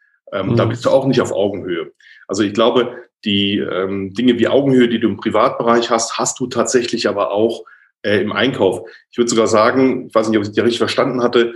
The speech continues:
Speaker 1: dass du im Privatbereich, ähm, häufiger eher auf Augenhöhe bist, als das tatsächlich im, im Businessbereich ist.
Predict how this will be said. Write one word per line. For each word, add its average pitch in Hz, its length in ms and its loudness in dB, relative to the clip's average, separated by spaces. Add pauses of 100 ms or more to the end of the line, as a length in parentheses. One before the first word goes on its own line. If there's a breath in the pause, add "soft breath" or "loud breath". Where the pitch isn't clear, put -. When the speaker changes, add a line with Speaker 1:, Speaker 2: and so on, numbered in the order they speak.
(160 loud breath)
Speaker 1:
dass 107 160 -4
du 117 80 2
im - 80 -4
Privatbereich, 101 1160 0 (160)
ähm, 104 440 -4
häufiger 123 520 2
eher 170 240 4
auf 90 240 -2
Augenhöhe 101 460 -2
bist, 98 340 -6
als 104 180 -6
das 98 160 -6
tatsächlich 113 540 -4
im, 98 300 -10
im 98 160 -16
Businessbereich 117 680 0
ist. - 280 -12